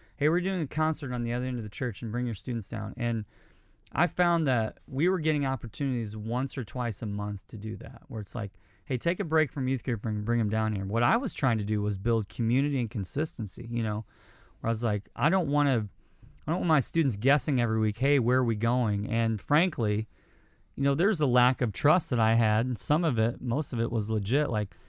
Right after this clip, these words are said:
am I gonna bring my students down to the other end of the building to something that they're gonna think is super lame when I can do something way better, right? And they can be with their small group leaders, and I'm not having to worry about supervision, and we're just kind of in our space that we're used to,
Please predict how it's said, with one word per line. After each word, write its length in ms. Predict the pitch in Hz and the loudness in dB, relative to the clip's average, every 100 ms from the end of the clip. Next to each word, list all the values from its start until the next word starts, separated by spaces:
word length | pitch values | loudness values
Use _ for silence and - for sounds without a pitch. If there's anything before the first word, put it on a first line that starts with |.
| - - | -20 -8
am 80 | 117 | -2
I 100 | 135 | 0
gonna 160 | 180 160 | 2 0
bring 240 | 123 147 | 2 2
my 140 | 143 127 | 2 0
students 360 | - 139 123 | 0 -2 0
down 180 | - 123 | 0 2
to 60 | 117 | 2
the 80 | |
other 140 | 117 127 | 2 2
end 120 | 123 | 0
of 60 | 107 | 0
the 60 | |
building 480 | 101 120 139 117 101 | 2 2 2 0 -2
to 140 | - | -4
something 720 | 107 - 110 104 - _ 123 110 | -4 0 0 -2 -6 _ -2 0
that 140 | 98 | 0
they're 160 | 120 135 | 0 0
gonna 140 | 120 | 0
think 200 | 110 104 | -2 -4
is 100 | 101 | -4
super 320 | - 120 117 | -4 -4 -2
lame 340 | 104 117 131 104 | -2 0 0 0
when 120 | 104 | 0
I 100 | 123 | 0
can 140 | 127 | 0
do 80 | 104 | -2
something 280 | - 120 104 | -2 -2 0
way 160 | 104 | -2
better, 360 | 104 110 131 101 | 0 0 0 0
right? 280 | 104 107 - - - - - _ _ _ | 0 0 -2 -8 -20 -20 -20 _ _ _
And 240 | - 120 117 | 0 2 4
they 80 | 120 | 4
can 160 | 123 | 2
be 180 | 110 139 | 4 6
with 140 | 131 | 6
their 120 | 113 110 | 4 2
small 300 | - 120 117 | 2 2 2
group 220 | 107 104 | 0 0
leaders, 360 | 110 104 98 | 0 0 -2
and 140 | 101 101 | -2 -2
I'm 140 | 101 | -2
not 180 | 110 117 | -2 0
having 220 | 127 123 | 0 0
to 80 | 110 | -2
worry 260 | 104 123 120 | 0 2 2
about 360 | 107 104 107 - - - _ _ _ _ | 0 -2 -4 -10 -20 -20 _ _ _ _
supervision, 840 | - 156 131 110 127 135 117 107 | -2 0 2 4 6 6 4 2
and 260 | 98 101 110 | 0 -2 -2
we're 100 | 113 | 0
just 260 | 113 117 | 0 -2
kind 220 | - 139 120 | 0 0 0
of 80 | |
in 100 | 110 | 0
our 220 | 110 107 107 | 0 -2 -4
space 420 | - 117 120 - | -2 0 0 0
that 140 | - | -2
we're 120 | 110 | -2
used 320 | 104 110 110 - | 0 0 -2 -4
to, 280 | 113 104 | -4 -4